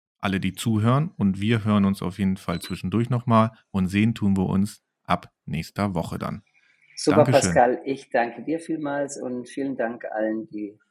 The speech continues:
Speaker 2: zugehört haben. Schickt uns Likes und seid das nächste Mal wieder dabei.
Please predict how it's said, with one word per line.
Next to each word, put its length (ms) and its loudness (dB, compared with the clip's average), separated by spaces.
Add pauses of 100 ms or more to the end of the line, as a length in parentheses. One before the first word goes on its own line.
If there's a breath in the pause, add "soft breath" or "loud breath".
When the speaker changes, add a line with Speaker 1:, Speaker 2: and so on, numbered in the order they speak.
(140)
Speaker 2:
zugehört 420 2
haben. 420 0 (120)
Schickt 260 -10
uns 220 -8
Likes 580 -2 (120)
und 220 -8
seid 240 -4
das 120 -12
nächste 320 -12
Mal 160 -8
wieder 180 -6
dabei. 460 -6